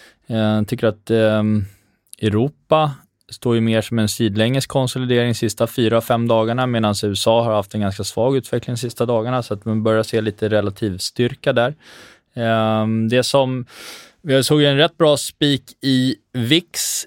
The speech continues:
i fredags, vi var uppe på tjugoen, eh, strax över tjugoen, vi var uppe på trettiofem procent där sen, sen veckans low. Ehm, men det man saknar egentligen för,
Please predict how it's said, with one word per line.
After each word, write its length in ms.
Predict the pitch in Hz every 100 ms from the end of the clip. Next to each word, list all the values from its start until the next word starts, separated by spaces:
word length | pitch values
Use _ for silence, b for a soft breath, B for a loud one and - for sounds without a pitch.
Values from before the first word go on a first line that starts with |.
| -
i 420 | 131 127 123 123 - -
fredags, 880 | - - 123 123 127 170 165 - 139
vi 40 |
var 120 | 135
uppe 180 | 120 123
på 120 | 127
tjugoen, 420 | - 120 123 147 143 B B -
eh, 380 | 120 113 110 104
strax 260 | - 113
över 80 | 113
tjugoen, 340 | 104 113 120 151
vi 60 |
var 80 | 117
uppe 160 | 117 -
på 140 | 123
trettiofem 480 | - 117 104 117 110
procent 360 | 117 - -
där 100 | 113
sen, 400 | 101 110 107 104
sen 380 | 107 107 104 98
veckans 440 | 104 98 104 104 113
low. 300 | 110 151 B B B B
Ehm, 560 | 117 110 107 107 110 - _ -
men 200 | 123 139
det 80 | 147
man 140 | 143
saknar 680 | - 190 147 107 - 185 202
egentligen 500 | 156 113 107 123 113
för, 520 | - 113 110 107